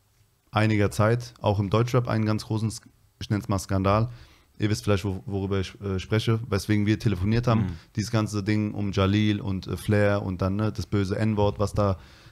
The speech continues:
Speaker 1: und, ne, das böse S-Wort, ne, ihr wisst, was ich mein.
Speaker 2: Mhm.
Speaker 1: Was macht es in euch,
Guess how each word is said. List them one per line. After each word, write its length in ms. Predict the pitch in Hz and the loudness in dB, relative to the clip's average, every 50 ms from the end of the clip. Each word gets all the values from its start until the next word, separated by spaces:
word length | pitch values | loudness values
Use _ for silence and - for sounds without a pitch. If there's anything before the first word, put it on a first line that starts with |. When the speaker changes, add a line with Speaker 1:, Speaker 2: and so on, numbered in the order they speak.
| - | -8
Speaker 1:
und, 360 | - 110 113 110 - - - - | -2 -2 0 0 -2 -6 -6 -2
ne, 180 | 110 110 107 - - | 0 0 0 0 -2
das 140 | - 104 - | -4 0 4
böse 260 | 127 127 120 123 - | 4 4 6 6 4
S-Wort, 680 | 131 127 123 120 107 113 113 113 117 113 117 - - - | 4 4 2 2 2 4 4 4 4 2 0 -6 -10 -6
ne, 140 | 110 107 107 | -4 -2 0
ihr 80 | 104 101 | 0 0
wisst, 140 | 104 - | 0 -2
was 120 | - 101 95 | -2 -4 -2
ich 80 | - - | -2 -2
mein. 160 | 101 101 98 | -2 -2 -2
Speaker 2:
Mhm. 420 | - - 123 110 101 98 95 95 113 123 - _ _ _ _ _ _ _ _ _ _ _ _ _ _ _ _ _ _ _ _ _ _ _ _ _ | -4 -8 -12 -10 -10 -10 -12 -14 -16 -20 -20 _ _ _ _ _ _ _ _ _ _ _ _ _ _ _ _ _ _ _ _ _ _ _ _ _
Speaker 1:
Was 280 | - 101 143 135 - - | 0 2 2 2 2 2
macht 260 | 127 139 131 - - | 2 2 2 0 -2
es 140 | 123 120 - | -2 -2 -2
in 140 | 107 110 | -4 -4
euch, 400 | 104 107 104 104 101 - - - | -2 0 0 0 -2 -2 -6 -12